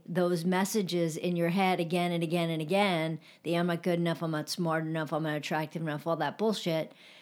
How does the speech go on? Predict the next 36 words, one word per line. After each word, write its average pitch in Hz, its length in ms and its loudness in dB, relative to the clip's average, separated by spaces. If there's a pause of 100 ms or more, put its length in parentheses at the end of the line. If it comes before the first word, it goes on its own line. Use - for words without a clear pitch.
(140)
And 190 220 2
then, 185 600 2
of 170 180 -4
course, 240 260 4
when 226 80 6
you 185 100 4
tell 202 280 2
yourself 185 400 2
all 190 120 4
those 175 200 2
bad 165 260 2
things 220 240 4
about 185 240 4
yourself, 170 500 -2 (280)
why 175 180 4
would 185 100 4
you 185 120 2
love 156 240 0
yourself? 143 560 -10 (280)
So 214 240 6
I 196 100 6
think 220 560 0
that 214 120 2
it's 196 220 0
really 170 480 2 (140)
gonna 175 200 0
come 165 300 -2
back 160 560 0
about 165 520 0
to 202 100 0
the 160 120 -2
messages 170 840 0
that 139 200 0
we 151 140 -2
tell 214 320 2
ourselves 147 800 -2